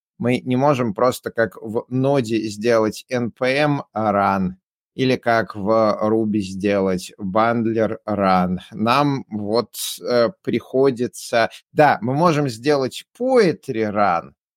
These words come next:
но тут у нас встает, э, миллион всяких вопросов, что poetry, она же написана на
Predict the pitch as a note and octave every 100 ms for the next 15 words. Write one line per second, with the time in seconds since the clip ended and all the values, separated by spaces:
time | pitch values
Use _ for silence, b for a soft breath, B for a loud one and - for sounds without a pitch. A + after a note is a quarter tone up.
0 | _ - A#2 F#3 G3+ C#3+ C#3+ E3 - -
1 | C#3 B2 D3 D#3+ - - C3 C3 C3 B2+
2 | D3 D3+ - C#3+ - B2+ B2+ C3 E3 A#3
3 | A#3 - C3+ - C#3 - E3 D3 - C3+
4 | C#3 C3+ D3+ G#2+ A#2+ B2+ - D#3+ - C3+
5 | B2 B2 B2+